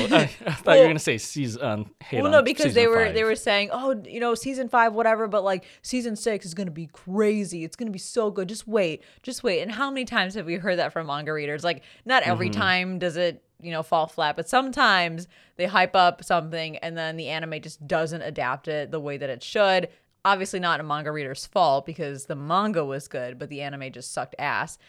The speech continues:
Speaker 2: Um, so I was worried. I'm like, "Well, okay, everyone's saying, every, every My Hero manga reader is saying season six is crazy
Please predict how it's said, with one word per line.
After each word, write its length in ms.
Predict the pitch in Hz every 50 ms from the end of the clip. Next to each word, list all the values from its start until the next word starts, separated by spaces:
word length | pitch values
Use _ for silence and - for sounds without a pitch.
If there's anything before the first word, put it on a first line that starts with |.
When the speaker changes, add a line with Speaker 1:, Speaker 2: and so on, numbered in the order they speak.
| - _ _ _ _
Speaker 2:
Um, 560 | 170 170 170 165 156 147 143 139 139 143 - - _ _
so 640 | 175 - - 208 190 180 170 165 156 156 156 151 - - -
I 140 | 175 190
was 200 | 202 214 233 214
worried. 260 | 214 294 311 254 190 170
I'm 120 | 165 170
like, 240 | 170 165 165 170 -
"Well, 80 | 165
okay, 600 | 160 160 - 151 - - - _ - - - - _ _ -
everyone's 440 | 170 175 185 208 208 208 202 202 -
saying, 380 | - 196 165 135 117 135 151
every, 300 | 127 170 175 180 175 170 160 -
every 340 | 170 165 180 175 165 151 147
My 380 | 127 143 156 156 156 160 160
Hero 260 | 165 185 180 170 160
manga 300 | 151 143 139 147 151 143
reader 280 | 147 143 143 127 135 135
is 180 | 127 - 131 -
saying 400 | - 170 160 151 139 131 131 143
season 320 | - - 170 160 135 143 147
six 340 | 143 - 165 143 135 - -
is 120 | 127 -
crazy 580 | - - 196 180 160 151 139 - 80 110 151